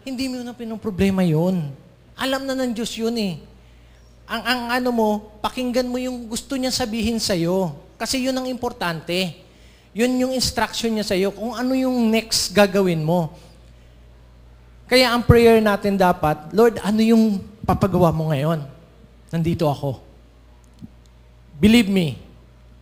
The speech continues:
yung papagawa sa'yo would be for your good. At lalo kang, kasi yung, yung faith mo, hindi siya magiging, ah,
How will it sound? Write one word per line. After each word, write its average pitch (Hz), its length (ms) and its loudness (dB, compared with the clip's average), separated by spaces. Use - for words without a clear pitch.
yung 254 400 2
papagawa 220 560 4
sa'yo 170 540 2
would 202 160 -2
be 220 320 -6
for 247 100 6
your 226 220 8
good. 202 260 2
At 240 240 -6
lalo 240 320 -4
kang, 254 480 -8
kasi 247 480 0
yung, 240 160 -2
yung 247 160 2
faith 220 400 -4
mo, 156 300 -4
hindi 240 380 0
siya 247 240 0
magiging, 220 760 -2
ah, 202 640 -2